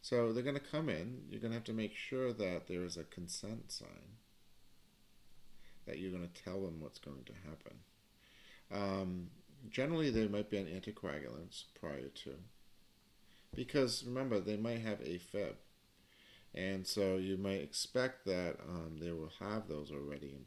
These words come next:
place. So that's an important factor to understand. Uh, you will, you will synchronize to the R waves. So these waves right here. So, you know, P,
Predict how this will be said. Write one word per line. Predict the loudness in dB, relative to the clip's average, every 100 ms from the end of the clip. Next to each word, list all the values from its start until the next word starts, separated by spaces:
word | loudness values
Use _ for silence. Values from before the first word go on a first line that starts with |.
| -8
place. | -8 -6
So | -6
that's | -4 -4 -4
an |
important | -4 -4 -4 -8 -14 -18 -20 -20 -8
factor | -4 -4 -6
to | -10 -10 -10
understand. | -8 -10 -10 -10 -10 -12 -18 -20 -20 -20 -12 0
Uh, | 2 2 0 -8 -6
you | 0 2
will, | 2 -2
you | 0 2
will | 6 6 6 2
synchronize | -4 -2 0 0 0 -2 -4 -8 -12 -16 -16 -6
to | -4
the | 0 -2
R | -2 -2
waves. | -2 -6 -8 -10 -12 -12 -20 -16
So | -10 -8
these | -4 -4 -4
waves | -6 -6 -6
right | -8 -10
here. | -8 -6 -6
So, | -6 -8 -10 -16 -20 -18 -20 -18 -10
you | -6
know, | -6 -8
P, | -4 0 0 -2